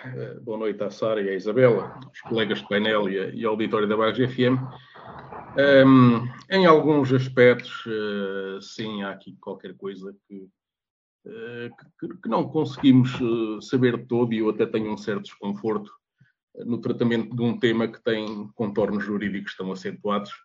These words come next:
e, e com detalhes, eh, para uma correta percepção dos factos que podem escapar aqui ao nosso conhecimento e, por isso, enviesar a análise que fazemos, não é? Eh, e basta ver que se o processo,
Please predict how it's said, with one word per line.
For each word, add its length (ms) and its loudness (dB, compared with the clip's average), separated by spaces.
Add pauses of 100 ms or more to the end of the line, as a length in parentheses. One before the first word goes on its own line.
(580)
e, 260 -6
e 60 -6
com 400 4
detalhes, 760 0
eh, 720 0
para 80 -6
uma 180 -4
correta 320 -4
percepção 460 -12
dos 120 -10
factos 400 -8 (160)
que 140 -6 (100)
podem 220 2
escapar 460 -2
aqui 200 -6
ao 80 0
nosso 280 -2
conhecimento 560 -4
e, 20 -8
por 180 -10
isso, 380 -12 (540)
enviesar 680 2
a 240 0
análise 380 -2
que 80 -20
fazemos, 340 -12 (140)
não 100 -20 (600)
é? 40 -18
Eh, 540 -20
e 60 -18
basta 260 -12
ver 160 -2
que 80 -16
se 100 -12
o 60 -6
processo, 540 -6